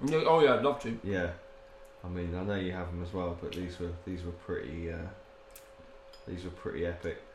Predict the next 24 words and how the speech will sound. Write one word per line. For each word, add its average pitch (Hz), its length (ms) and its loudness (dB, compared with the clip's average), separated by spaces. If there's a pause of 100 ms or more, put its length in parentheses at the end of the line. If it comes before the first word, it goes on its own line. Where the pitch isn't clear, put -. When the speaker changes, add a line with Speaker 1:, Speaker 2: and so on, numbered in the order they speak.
(100)
Speaker 1:
Authentic - 560 -2
psychotic. 117 520 -6 (180)
Speaker 2:
Yeah. 90 320 0 (280)
Speaker 1:
Go - 80 4
Speaker 2:
Okay, 131 120 6
Speaker 1:
on. - 40 0
Speaker 2:
so - 180 0
the, 101 80 2
probably 117 420 2
the 110 100 2
top - 340 0
psychotic - 520 0
moment 92 440 -2
was, 85 420 -4
um, 87 360 -2 (160)
I 95 60 -2
got 101 180 2
on 92 100 -2
the 92 60 -4
train. 95 400 -2 (1800)
That's - 140 -10
a 92 40 -4
bad 82 240 0
start. 87 280 2